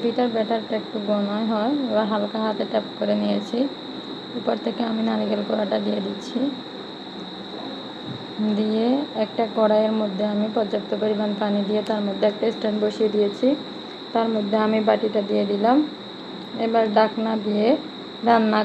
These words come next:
করব মিডিয়াম to low হিটে চল্লিশ থেকে পঁয়তাল্লিশ মিনিট।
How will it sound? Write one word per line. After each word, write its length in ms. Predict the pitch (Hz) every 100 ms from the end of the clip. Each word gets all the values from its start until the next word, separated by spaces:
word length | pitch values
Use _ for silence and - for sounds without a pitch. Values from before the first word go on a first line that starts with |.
| 202
করব 220 | 214 202 220 277 254
মিডিয়াম 480 | 208 208 208 208 208 202 196 190
to 100 | 214 208
low 140 | 202 208 214
হিটে 300 | 190 220 240 320 -
চল্লিশ 360 | 262 220 208 - -
থেকে 180 | 226 277 254
পঁয়তাল্লিশ 460 | 196 185 180 190 -
মিনিট। 220 | 180 180